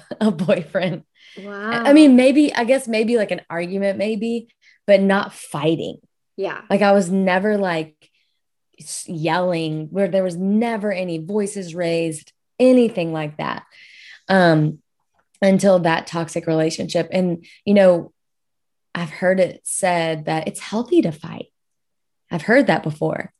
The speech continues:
Speaker 2: Mm-hmm.
Speaker 1: And then when I was in it, I was trying to convince myself that that was true. So I was fighting back because I was like, "This is healthy. This is passion. This means he cares." Well, let me tell you something.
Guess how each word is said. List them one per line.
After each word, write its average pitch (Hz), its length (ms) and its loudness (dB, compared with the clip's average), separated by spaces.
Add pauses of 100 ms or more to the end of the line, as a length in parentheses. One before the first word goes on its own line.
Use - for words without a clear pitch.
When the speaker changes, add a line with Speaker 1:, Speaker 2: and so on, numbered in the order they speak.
Speaker 2:
Mm-hmm. 208 300 -12 (160)
Speaker 1:
And 208 120 4
then 220 60 2
when 220 100 0
I 214 80 2
was 190 140 0 (100)
in 180 140 0
it, 285 220 2 (800)
I 190 60 -2
was 190 160 -2
trying 220 220 0
to 208 60 -8
convince 185 380 -2
myself 160 380 -8
that 165 100 -6
that 165 140 -4
was 156 160 -8
true. - 360 -4 (1080)
So 196 200 2
I 180 120 4
was 180 240 2
fighting 196 400 0
back 202 340 0
because 175 260 -8
I 175 120 -4
was 170 100 -6
like, 165 240 -4
"This 185 240 -6
is 185 100 -8
healthy. 196 500 0 (280)
This 185 220 0
is 190 100 -2
passion. 190 760 -2 (180)
This 185 200 -2
means 190 200 0
he 202 120 -2
cares." 175 720 -2 (1900)
Well, 202 140 0
let 226 80 4
me 262 100 6
tell 240 140 0
you 190 60 -2
something. 165 320 -4